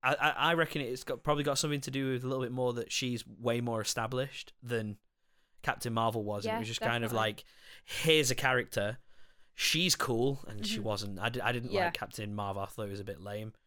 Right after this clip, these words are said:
Speaker 2: No, I
Speaker 1: But,
Speaker 2: agree.
Speaker 1: um, but yeah, no, it, and it would have been a shame if that was the end,
Speaker 2: Yeah.
Speaker 1: 'cause, you know, little girls want to play these games too.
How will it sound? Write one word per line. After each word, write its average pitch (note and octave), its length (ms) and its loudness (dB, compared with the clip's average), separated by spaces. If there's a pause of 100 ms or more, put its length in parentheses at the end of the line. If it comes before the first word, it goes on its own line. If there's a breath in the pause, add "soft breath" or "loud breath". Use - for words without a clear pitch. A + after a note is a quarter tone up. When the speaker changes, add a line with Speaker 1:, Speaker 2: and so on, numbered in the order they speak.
(100)
Speaker 2:
No, A3+ 100 -6
I G#3+ 300 2
Speaker 1:
But, - 100 0
Speaker 2:
agree. A#2 220 4
Speaker 1:
um, A2+ 220 -4 (880)
but E3+ 100 4
yeah, E3 240 6
no, D3+ 140 2
it, A#2 260 -4
and D3 140 -2
it C#3+ 100 -2
would E3 140 4
have D#3+ 80 2
been D#3+ 100 2
a C#3 40 0
shame D#3 260 4
if C3 100 -4
that A#2+ 140 2
was A#2+ 100 -2
the A#2+ 140 2
end, D3+ 320 0 (240)
Speaker 2:
Yeah. A#3 140 0
Speaker 1:
'cause, B2 240 2
you D#3 100 -2
know, A2+ 360 0
little G#3+ 240 2
girls G3 300 2
want G3+ 140 -4
to D3 80 -6
play E3 240 -2
these D#3 240 -4
games D#3 360 -2
too. D3 440 -2